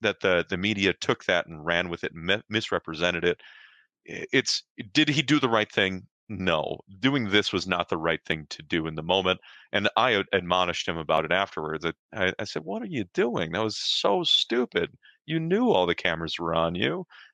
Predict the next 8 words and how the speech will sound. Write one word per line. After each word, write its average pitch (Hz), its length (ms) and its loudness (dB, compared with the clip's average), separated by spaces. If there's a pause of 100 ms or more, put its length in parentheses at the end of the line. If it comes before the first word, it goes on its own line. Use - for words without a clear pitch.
(100)
He's 147 120 -12
like, 151 160 -4 (220)
"I 170 80 0
just, 165 260 -4 (540)
she's - 280 -6
my 165 220 0 (220)
daughter, 156 560 2
Saul." 143 680 2